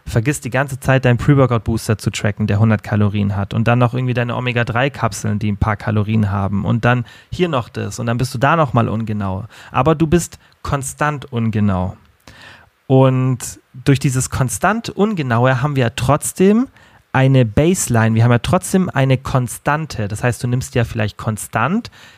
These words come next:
eben nicht diese tausendfünfhundert Kalorien zu dir, sondern tausendsiebenhundert. Du denkst aber, du nimmst tausendfünfhundert Kalorien zu dir. Ist aber gar nicht schlimm, weil wenn du das jetzt beobachtest und du denkst, du nimmst tausendfünfhundert Kalorien zu dir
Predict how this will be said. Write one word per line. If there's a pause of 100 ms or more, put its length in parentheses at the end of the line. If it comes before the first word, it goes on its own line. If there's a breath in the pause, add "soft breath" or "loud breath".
(120)
eben
nicht
diese
tausendfünfhundert
Kalorien
zu
dir,
sondern (400 loud breath)
tausendsiebenhundert. (240 loud breath)
Du
denkst
aber,
du
nimmst
tausendfünfhundert
Kalorien
zu
dir. (240 loud breath)
Ist
aber
gar
nicht
schlimm, (180 loud breath)
weil
wenn
du
das
jetzt
beobachtest
und
du
denkst,
du
nimmst
tausendfünfhundert
Kalorien
zu
dir